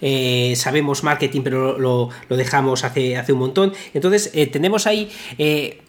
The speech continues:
es algo que nos encanta y es algo que no va a ser monetizado, es absolutamente gratis, en el que os vamos a mandar,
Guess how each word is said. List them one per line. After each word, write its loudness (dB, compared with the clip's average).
es 2
algo 4
que 4
nos 2
encanta 0
y -2
es 2
algo 2
que 0
no 2
va 6
a 2
ser 0
monetizado, 0
es -2
absolutamente 0
gratis, 0
en 2
el 0
que -6
os 0
vamos 0
a -2
mandar, 2